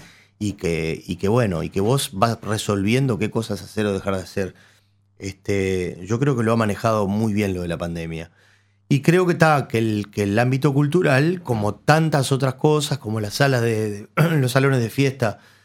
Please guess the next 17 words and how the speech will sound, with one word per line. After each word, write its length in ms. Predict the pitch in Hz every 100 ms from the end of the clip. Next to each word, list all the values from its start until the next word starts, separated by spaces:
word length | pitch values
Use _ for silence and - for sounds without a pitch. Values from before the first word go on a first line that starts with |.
| _ _ -
que 60 |
de 60 | 104
repente 320 | 107 135 123
todavía 260 | 117 113 120
no 80 | 120
han 80 | 104
podido 320 | 107 113 107
abrir 260 | 107 110
como 240 | - 95 95
quieren, 480 | 147 165 180 185 135
o 80 |
otro 300 | 113 107 101
montón 580 | 90 87 87 92 101 113
de 140 | 104 107
áreas 240 | 107 95
de 80 | 95
trabajo, 560 | 95 98 123 180 196